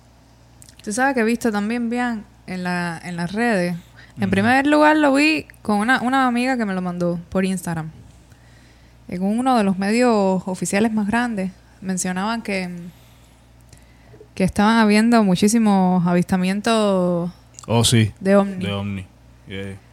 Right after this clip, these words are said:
Speaker 1: Pero me puse a buscar y es increíble. Ustedes saben que siempre ha habido mucha información con respecto a,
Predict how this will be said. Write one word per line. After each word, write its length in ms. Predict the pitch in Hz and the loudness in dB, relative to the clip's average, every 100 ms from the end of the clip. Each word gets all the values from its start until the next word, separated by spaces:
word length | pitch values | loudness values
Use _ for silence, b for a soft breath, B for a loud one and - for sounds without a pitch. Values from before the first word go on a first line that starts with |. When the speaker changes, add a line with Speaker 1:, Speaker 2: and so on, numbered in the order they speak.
| - _ _ - | -20 _ _ -10
Speaker 1:
Pero 360 | - 196 196 196 | 2 6 6 4
me 160 | 196 185 | 2 0
puse 180 | 185 269 | 0 2
a 60 | 302 | 2
buscar 640 | 247 - 285 311 254 - - - | 2 0 0 0 -2 -4 -16 -10
y 100 | 202 | -4
es 60 | 226 | -4
increíble. 420 | 285 240 233 220 | -2 -2 -2 -2
Ustedes 220 | 202 339 | 0 2
saben 200 | 381 392 | 2 2
que 80 | 247 | 2
siempre 240 | 240 269 277 | 0 2 4
ha 40 | |
habido 180 | 269 262 | 4 4
mucha 180 | 226 262 | 2 -4
información 560 | 233 180 156 156 190 | -4 -6 -4 -2 -2
con 160 | 214 214 | 0 0
respecto 420 | 165 - 165 - | 0 -2 -4 0
a, 320 | 170 147 135 | 0 -2 -4